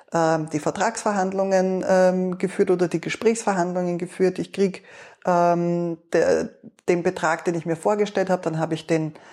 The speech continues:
ähm, den Vortrag gehalten, ähm, mit der Kohle, die daherkommt, und dann klopft mir auch noch jemand auf die Schulter, wie geht's mir dann? Gut, gutes Gefühl, kann sein, dass das Gefühl gar nicht so gut ist. Also das ist, ähm,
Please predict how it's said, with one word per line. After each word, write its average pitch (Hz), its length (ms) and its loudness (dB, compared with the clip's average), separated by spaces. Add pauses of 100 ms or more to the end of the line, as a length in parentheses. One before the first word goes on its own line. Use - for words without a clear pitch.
(300)
ähm, 151 1120 -4
den 165 100 2
Vortrag 151 460 -2
gehalten, 196 720 -2 (380)
ähm, 165 380 -2
mit 170 240 -2
der 160 80 2
Kohle, 226 500 4
die 190 320 2
daherkommt, 185 680 0
und 165 140 -4
dann 160 100 0
klopft 160 280 -2
mir 180 140 0
auch - 120 -4
noch 165 100 -4
jemand 156 320 -2
auf 143 120 -8
die 147 120 -6
Schulter, 226 460 2
wie 160 100 2
geht's - 320 -6
mir 156 120 -6
dann? 156 280 -4 (1120)
Gut, 190 500 2 (680)
gutes 165 340 0
Gefühl, - 360 -6 (300)
kann 185 280 0
sein, 196 320 2
dass 214 140 -2
das - 160 -8
Gefühl 214 280 -2
gar 185 160 0
nicht 190 180 -6
so 170 100 -6
gut 269 220 -2
ist. - 180 -4
Also 165 180 0
das 165 200 -4
ist, - 360 -2
ähm, 175 460 2